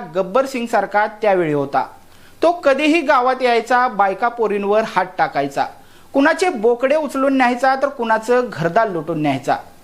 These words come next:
एक दिवस गावातल्या एका मातंग समाजातील बाईवर या रंग्या शिंदेची नजर पडली. तो थेट तिच्या घरात घुसला आणि त्याच्यासोबत झोपण्यासाठी त्या बाईला रंग्या शिंदे धमकावू लागला.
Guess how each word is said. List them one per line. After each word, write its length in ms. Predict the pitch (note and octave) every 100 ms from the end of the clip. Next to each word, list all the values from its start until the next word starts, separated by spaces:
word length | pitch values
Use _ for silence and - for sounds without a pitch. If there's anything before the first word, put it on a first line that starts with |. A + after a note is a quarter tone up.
| - - - C4
एक 220 | D#4 C#4
दिवस 260 | D#4 D#4
गावातल्या 600 | D#4 B3 A#3 B3+ C4 C4+
एका 260 | B3+ C4 C4+
मातंग 460 | C4 G#3 F#3 C4 C#4
समाजातील 720 | B3 A3+ G#3 A3 A3 A#3 A#3+
बाईवर 500 | G3 F#3+ F#3 G3+ G#3
या 160 | G#3
रंग्या 340 | G3 E3+ F3+ A3+
शिंदेची 640 | A#3 G3 F3+ F3+ F#3 G#3+
नजर 360 | A3+ F#3 F3 G3
पडली. 360 | D3+ C#3+ C3+ C3 - - - - -
तो 40 | E4 E4+
थेट 300 | D4+ E4+ -
तिच्या 340 | C#4+ B3+ C#4
घरात 340 | C#4+ E3 G3+ G3
घुसला 380 | D#3+ C#3+ D3+ C3 - - - -
आणि 160 | D#3+ F3
त्याच्यासोबत 640 | F3+ D#3+ G3 G3 G3+ G#3 B3 F#3
झोपण्यासाठी 680 | D#3+ G3 A#3+ D4 D4+ C#4+ D4
त्या 180 | D#4 D4
बाईला 480 | B3 A3 A3 A3+ A#3
रंग्या 400 | A3 G3 G3 C4
शिंदे 400 | C4+ A#3 G3+ A3
धमकावू 500 | A3 E3+ E3+ G3 D3
लागला. 340 | C#3+ C3+ C#3